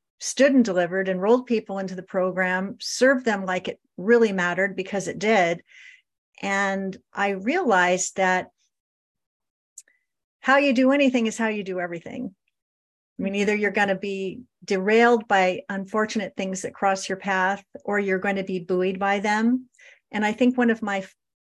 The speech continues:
proudest accomplishments is I didn't tell anyone in my program that I was dealing with this. I just managed to arrange my schedule so that I could be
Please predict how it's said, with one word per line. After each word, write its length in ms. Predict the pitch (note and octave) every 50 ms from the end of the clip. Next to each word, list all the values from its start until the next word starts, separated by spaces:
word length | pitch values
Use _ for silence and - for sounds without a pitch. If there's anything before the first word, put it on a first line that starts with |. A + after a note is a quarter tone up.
| _ _ _ _ - - -
proudest 520 | - - - A#3 A#3 A#3+ A#3 B3 A#3+ - -
accomplishments 880 | G#3 - - A3+ G#3 A3 - - G3+ - - F#3 F#3 F3 E3+ - - -
is 140 | F#3+ G3 A3
I 80 | G#3+
didn't 320 | G#3 C4+ D4 E4+ D#4 - -
tell 360 | - - G#3+ G3 G3+ G#3+ G#3
anyone 360 | G3 F#3+ F#3+ F#3+ F#3 F#3 F#3+
in 60 | F#3 F#3
my 160 | F3+ F3+ - _
program 600 | - - G3+ G3+ G3+ F#3 F#3+ F#3 F3+ F3+ F#3 F3+
that 100 | F3 E3+
I 80 | E3+
was 380 | E3+ F3 E3+ E3+ - - - - _ _ _ - -
dealing 400 | - G3+ G#3 G3+ F#3+ E3+ E3 D#3+
with 100 | E3+ -
this. 420 | - D#3+ E3 E3+ - - - - _ - - - - - - _ -
I 160 | - F3+ F#3+
just 320 | F#3+ G3 A3 G#3+ - - _ -
managed 460 | G3 G3+ G#3 A3 A3 A3 - - -
to 80 | - F#3
arrange 480 | F3+ F3 F3 F#3+ G#3 G#3+ A3 A#3 A3+ -
my 160 | G3 F3 F3
schedule 640 | - - - - G#3+ A3 G#3+ G#3+ F#3+ F3+ F3+ F3 E3+
so 320 | - - - F#3+ F#3 F#3
that 120 | F3+ F3+ F3
I 120 | F3 F3+
could 260 | F3+ - F#3 E3 -
be 220 | - G3+ F#3+ -